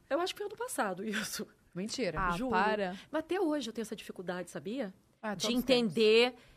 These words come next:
Speaker 1: de falar assim, "Eita, esse negócio aqui tá rolando mesmo. Aconteceu." Eu tenho essa dificuldade. É, mas eu acho que ano passado,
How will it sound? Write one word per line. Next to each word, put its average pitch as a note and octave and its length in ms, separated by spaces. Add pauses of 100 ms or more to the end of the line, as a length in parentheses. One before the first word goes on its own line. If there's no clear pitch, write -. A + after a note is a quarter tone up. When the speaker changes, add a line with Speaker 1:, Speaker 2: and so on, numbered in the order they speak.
(140)
Speaker 1:
de G#3+ 140
falar A#3 220
assim, A3+ 440 (260)
"Eita, F#3+ 400
esse G3+ 120
negócio A3 240
aqui - 100
tá - 100
rolando C#4 520
mesmo. A#3 640 (420)
Aconteceu." A3+ 720
Eu C4 60
tenho F#4+ 200
essa A3+ 160
dificuldade. D#3+ 920 (1040)
É, C5 480
mas C#4+ 320
eu D4+ 100
acho D4+ 160
que D#4+ 60
ano C#4+ 120
passado, A#3+ 400